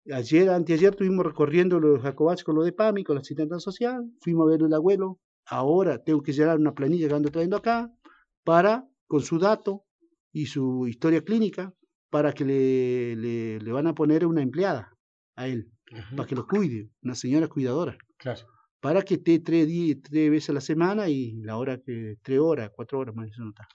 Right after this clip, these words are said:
Speaker 2: Bien.
Speaker 1: Bueno, y le paga pami, le da un subsidio al abuelo y,
Speaker 2: Bien.
Speaker 1: y de ahí se le paga. Eso es lo que hago yo, trabajar para la comunidad urbana y trabajar para la, para la, ¿cómo es? La comunidad Nehuenco.
Speaker 2: Correcto.
Speaker 1: Y soy representante de la comunidad Nehuenco.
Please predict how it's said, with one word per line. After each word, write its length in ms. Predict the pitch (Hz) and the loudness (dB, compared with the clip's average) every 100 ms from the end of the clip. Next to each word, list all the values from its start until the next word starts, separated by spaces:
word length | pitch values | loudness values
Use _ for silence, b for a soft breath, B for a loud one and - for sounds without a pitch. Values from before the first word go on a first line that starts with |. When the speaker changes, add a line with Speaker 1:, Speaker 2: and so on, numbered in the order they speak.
| _ b b b | _ b b b
Speaker 2:
Bien. 120 | 123 | -6
Speaker 1:
Bueno, 180 | 185 143 | -2 -2
y 140 | 127 131 | -2 0
le 120 | 170 | 0
paga 280 | 175 185 214 | 2 0 2
pami, 320 | 220 190 131 | 0 0 -2
le 140 | 120 123 | -4 -2
da 100 | 143 | -2
un 180 | 143 | -2
subsidio 720 | 139 - 147 202 214 208 180 _ | -6 -12 -8 -6 -4 -4 -6 _
al 140 | 139 143 | -10 -6
abuelo 420 | 160 220 233 285 _ | 0 0 0 -10 _
y, 280 | 151 175 226 - | -10 -8 -10 -16
Speaker 2:
Bien. 280 | 110 98 92 - | -14 -14 -18 -8
Speaker 1:
y 100 | 151 127 | -6 -2
de 80 | 143 | 0
ahí 260 | 190 208 185 | 0 -2 -8
se 140 | - | -10
le 80 | - | -10
paga. 280 | 131 107 - _ _ _ _ _ - | -8 -10 -12 _ _ _ _ _ -6
Eso 200 | 262 - | -4 0
es 20 | |
lo 80 | 175 | 0
que 80 | 165 | 2
hago 140 | 143 | 2
yo, 260 | 127 123 - _ _ _ - | 2 -2 -6 _ _ _ -4
trabajar 440 | 147 147 208 226 | -2 0 -2 -2
para 240 | 190 165 139 | -2 -2 -2
la 140 | 127 | -6
comunidad 380 | - 131 135 160 | -6 -2 0 0
urbana 420 | 180 220 254 302 | 0 0 0 0
y 60 | 285 | -2
trabajar 480 | - 131 127 151 143 | -4 -6 -4 -8 -6
para 220 | 127 117 | -8 -8
la, 280 | 113 107 117 _ _ _ _ _ _ | -8 -12 -16 _ _ _ _ _ _
para 220 | 131 123 | -10 -8
la, 360 | 117 113 110 117 | -6 -8 -10 -12
¿cómo 140 | - 139 | -10 -8
es? 80 | 185 _ _ - | -10 _ _ -16
La 100 | 131 | -14
comunidad 320 | 131 127 139 | -8 -4 -2
Nehuenco. 460 | 135 127 117 120 - _ _ _ | -2 -4 -6 -10 -14 _ _ _
Speaker 2:
Correcto. 460 | - 107 98 - 147 | -18 -16 -18 -14 -10
Speaker 1:
Y 60 | |
soy 240 | 131 165 202 | -4 2 2
representante 720 | 214 - 123 120 143 185 214 | 2 -6 -6 -4 -4 -4 -4
de 80 | 156 | -6
la 100 | 113 | -6
comunidad 280 | 113 123 120 | -10 -8 -8
Nehuenco. 420 | 117 156 220 | -8 -10 -12